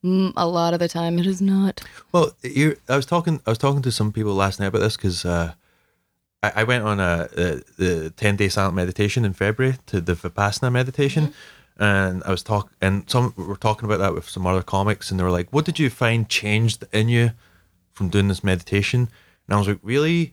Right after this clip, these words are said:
Speaker 2: It just m-, more put me in touch with, like, emotions like anger and being aware of it and feeling it in my body and not reacting, 'cause that's
Speaker 1: Mm-hmm.
Speaker 2: what the whole meditation thing is. It's like, you know, everything's temporary. That moment will pass.
Speaker 1: Mm-hmm.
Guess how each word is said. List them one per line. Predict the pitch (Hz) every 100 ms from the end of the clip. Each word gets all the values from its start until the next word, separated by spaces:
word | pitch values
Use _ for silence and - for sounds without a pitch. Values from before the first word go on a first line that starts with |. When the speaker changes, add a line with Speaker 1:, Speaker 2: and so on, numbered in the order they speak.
| _ _ -
Speaker 2:
It | 92
just | 120 117
m-, | - -
more | 110 117
put | - 113
me | 107 104 -
in | 92
touch | 110 - -
with, | 95 -
like, | 90 92 - _ _ _ _ _ _ _ -
emotions | 92 101 110 127 107
like | 104 107
anger | 113 127 127 135 135 - _ _ _ _
and | 98 98
being | 104
aware | 98 95 104 117
of | 127 131
it | 139 - _
and | 92
feeling | - 110 113
it | 117
in | 98
my | 98
body | 90 90 107 123 127 131 -
and | 92
not | 95 101
reacting, | 90 90 - 139 135
'cause | - 98
that's | 104
Speaker 1:
Mm-hmm. | 90
Speaker 2:
what | 92
the |
whole | 90 95 95 90
meditation | 90 90 98 90 92
thing | 92 95
is. | 123 -
It's | -
like, | 90 85 -
you | 87
know, | 82 85 - - _ _
everything's | - 95 107 117 107
temporary. | 101 98 95 104 101 98 _ _ _ _
That | 90 98
moment | 98 101
will | 87
pass. | - 92 92 92 - 180
Speaker 1:
Mm-hmm. | 170 170